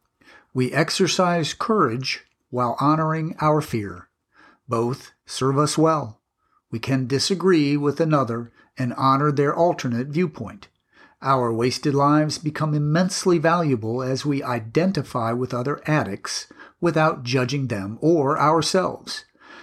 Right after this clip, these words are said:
Our greatest shame becomes a gift when we show another that they are not alone. When we introduce ourselves to a newcomer, look them in the eye and say,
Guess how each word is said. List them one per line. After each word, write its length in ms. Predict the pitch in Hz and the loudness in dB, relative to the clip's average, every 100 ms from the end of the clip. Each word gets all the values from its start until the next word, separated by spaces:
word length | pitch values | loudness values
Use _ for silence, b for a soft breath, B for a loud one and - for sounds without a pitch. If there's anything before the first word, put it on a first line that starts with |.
| B B | B B
Our 280 | 127 120 113 | -2 0 0
greatest 500 | 117 135 131 139 - | 2 4 4 2 0
shame 480 | - 165 147 135 127 | 0 2 2 2 -2
becomes 460 | 123 - 139 123 | -4 -6 -6 -6
a 40 | 139 | -6
gift 600 | 135 202 139 - - - b b b | 0 0 0 -6 -20 -20 b b b
when 160 | 131 120 | -2 0
we 140 | 117 | 0
show 360 | - 156 143 143 | 2 4 4 4
another 480 | 156 160 101 98 - _ - | 2 0 -2 -10 -18 _ -10
that 180 | 104 - | -8 -2
they 180 | 117 117 | 0 0
are 180 | 95 - | -4 -4
not 220 | 120 131 | -2 0
alone. 500 | 139 135 123 110 98 _ _ _ _ _ _ _ _ | 2 2 0 -2 -8 _ _ _ _ _ _ _ _
When 180 | 120 123 | -4 0
we 180 | 120 123 | 2 4
introduce 520 | 147 170 160 165 156 | 2 0 2 2 2
ourselves 540 | 151 - 160 156 - - | 2 2 2 0 -2 -4
to 140 | 160 | -2
a 40 | |
newcomer, 580 | 147 190 - 117 90 - _ b b b b | 0 0 -2 -6 -8 -18 _ b b b b
look 360 | 143 185 - | 0 0 0
them 180 | - 190 | 0 0
in 100 | 180 | 2
the 120 | 175 | 2
eye 320 | 156 139 135 135 | 2 4 4 4
and 180 | 117 | 0
say, 520 | 117 147 131 127 117 | -2 -2 0 0 -4